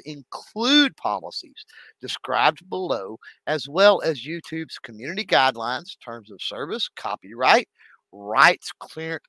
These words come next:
adjustment policies, and Google AdSense program policies. These policies apply to anyone in or looking to apply to the YouTube Partner Program. Uh, the YouTube Shorts monetization <laughs> policies also apply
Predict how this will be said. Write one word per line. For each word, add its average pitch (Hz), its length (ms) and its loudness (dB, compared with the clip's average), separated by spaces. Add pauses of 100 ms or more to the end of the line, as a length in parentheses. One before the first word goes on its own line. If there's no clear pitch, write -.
adjustment 165 720 -2
policies, 175 720 0
and 139 160 -18
Google 139 360 -10
AdSense 120 680 -10
program 117 640 -12
policies. - 640 -14 (340)
These 143 200 -10
policies 139 520 2
apply 139 340 0
to 90 140 -16
anyone 135 380 -12
in 180 260 -8
or 135 140 -6
looking 170 320 -6
to 135 80 -10
apply 151 460 -2
to 147 160 -12
the 127 80 -12
YouTube 113 360 -20
Partner 185 340 2
Program. 196 520 -6 (520)
Uh, 113 180 -4
the 113 100 -16
YouTube 139 320 -10
Shorts 127 320 -8
monetization 117 920 -4
<laughs> - 0 -
policies 185 600 0
also 175 400 2
apply 120 460 -4